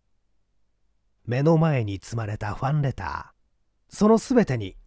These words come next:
彼女は目を通すようにしている。観客がどのような気持ちで私を見ているのか、そのすべてを知りたい。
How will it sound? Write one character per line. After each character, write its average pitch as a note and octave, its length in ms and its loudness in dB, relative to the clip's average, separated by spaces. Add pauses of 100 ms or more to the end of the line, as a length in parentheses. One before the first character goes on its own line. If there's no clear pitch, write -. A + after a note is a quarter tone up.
(180)
彼 D3 200 0
女 G#2+ 140 -6
は D#2+ 140 -4
目 F#3 160 4
を C3+ 120 -2
通 E3+ 200 0
す A2 180 -8
よ F#2+ 140 -4
う D2 40 -10
に C#2 100 -12
し - 100 -10
て F2+ 100 -10
い D2 80 -10
る。 C#2 140 -16 (1400)
観 B3 240 0
客 B3 300 -2
が A3 160 0
ど C#4+ 180 0
の E4+ 120 4
よ B3+ 160 0
う G#3+ 40 -2
な F#3 140 -4
気 - 160 -8
持 F#3+ 100 -4
ち - 140 -10
で F#3 100 -2
私 G3+ 420 -6
を G#3 60 0
見 A#3 140 -4
て G#3 100 -6
い F3 60 -4
る D#3 100 -10
の C#3+ 100 -8
か、 - 300 -16 (1400)
そ - 180 0
の C#4 140 2
す - 240 -6
べ G4 140 4
て A#3+ 120 -4
を D#3+ 140 -4
知 - 240 -6
り F#3+ 100 -2
た G3+ 160 -2
い。 E3+ 160 -10